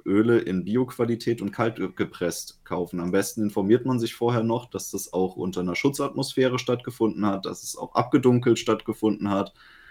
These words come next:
dass es in entsprechende Flaschen abgefüllt wurde, die Licht oder U-V-Strahlung von vornherein ausschließen. Im Idealfall kauft man sowas auch nur kühl gelagert, aber das bietet halt nun mal kein Supermarkt an.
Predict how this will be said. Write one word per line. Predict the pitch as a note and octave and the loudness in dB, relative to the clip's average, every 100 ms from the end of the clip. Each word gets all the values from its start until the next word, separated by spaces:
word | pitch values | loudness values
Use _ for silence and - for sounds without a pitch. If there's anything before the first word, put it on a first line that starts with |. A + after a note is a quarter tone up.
| _ - | _ 2
dass | F#2+ | 4
es | F#3+ F#3 - | 4 0 2
in | F#2 | 4
entsprechende | - E2+ - G2+ F#2+ F2+ | 4 2 2 4 4 2
Flaschen | E2+ F2 A2 - | 0 2 2 4
abgefüllt | A#2+ A#2+ A#2+ A2+ A2+ A2 G#2+ | 2 2 -2 0 4 4 4
wurde, | G2+ G#2 G2+ G2+ F#2 | 4 6 4 2 -2
die | F#2 F#2 F#2+ - - | -2 0 0 -2 -10
Licht | F#2 G2 A#2+ - - - _ | 0 4 4 0 -10 -16 _
oder | F2 F2 E2+ - | -2 -2 -2 -6
U-V-Strahlung | F#2+ G2 G#2+ A2 - F#2 F#2+ F#2+ F#2+ F#2+ | -2 6 8 6 2 4 6 6 4 2
von | F#2+ F#2+ F#2+ | 0 -4 -2
vornherein | F#2+ G2 F#2+ F2+ F2+ F2 F#2 - _ | 0 2 0 0 -2 -2 -4 -10 _
ausschließen. | - G2+ C3 - C3 C3 C3 C#3 C#3 _ _ _ _ _ _ _ | 2 4 4 2 2 2 -2 -6 -8 _ _ _ _ _ _ _
Im | G2+ | 8
Idealfall | G#2 G2+ F#2 G#2 A2+ G#2+ G#2 | 8 8 6 6 4 4 4
kauft | - G#2 G2+ | 4 0 0
man | G2 F#2 | -2 0
sowas | G2 G2 E2+ | 2 0 0
auch | F2+ | -2
nur | F#2+ | -4
kühl | F2 A2 G2+ | -2 0 2
gelagert, | F#2+ F2+ G#2+ A#2+ A#2 - | 2 2 2 0 -2 -4
aber | - F#2 | -4 -2
das | F2+ F2+ | -2 -4
bietet | - G2 G2 F#2 | -8 -4 -4 -4
halt | F#2 | -6
nun | F#2+ F#2 | -2 -2
mal | F2 | -2
kein | F2 F2+ F2+ | -4 -4 -4
Supermarkt | E3 - D#3+ D3+ - | -6 -6 -4 -6 -6
an. | G#2 A2+ A#2+ | 0 0 0